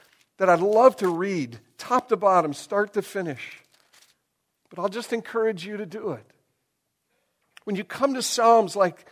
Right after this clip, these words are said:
Psalm ninety-six, "Oh, sing to the Lord a new song. Sing to the Lord, all the earth. Sing to the Lord, bless his name. Tell of his salvation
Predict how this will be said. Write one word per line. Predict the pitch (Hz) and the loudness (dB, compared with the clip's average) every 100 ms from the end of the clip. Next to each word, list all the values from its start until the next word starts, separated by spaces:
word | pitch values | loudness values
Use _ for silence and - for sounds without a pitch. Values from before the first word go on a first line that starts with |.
| _ - | _ -18
Psalm | - 226 220 233 | -4 4 6 6
ninety-six, | 233 214 202 - - 185 - 196 | 4 0 -4 -10 -6 -6 -2 -2
"Oh, | |
sing | 180 - - 285 269 | -2 -2 -2 0 2
to | |
the | 233 220 | 6 6
Lord | 220 214 | 6 4
a | 190 | 4
new | 196 226 | 0 -10
song. | - - 175 160 135 - - - | -8 -4 -2 -4 -6 -12 -20 -8
Sing | - - 294 311 294 | -4 0 6 8 8
to | |
the | 254 254 | 6 6
Lord, | 226 226 | 8 8
all | 214 214 | 8 6
the | 208 196 | 2 0
earth. | 190 - | 0 0
Sing | - - 311 339 339 | -2 2 8 10 10
to | 302 | 8
the | 226 | 6
Lord, | 220 208 196 | 6 6 4
bless | 214 220 214 | 2 2 2
his | 202 190 | -4 -4
name. | 208 185 165 - - - - | 0 0 -2 -6 -20 -20 -10
Tell | - 302 311 | 4 6 6
of | 220 | 2
his | 285 - | -2 0
salvation | - 269 240 226 175 165 285 330 277 - 214 160 151 | 2 6 6 6 2 4 6 8 6 -2 -2 -2 -6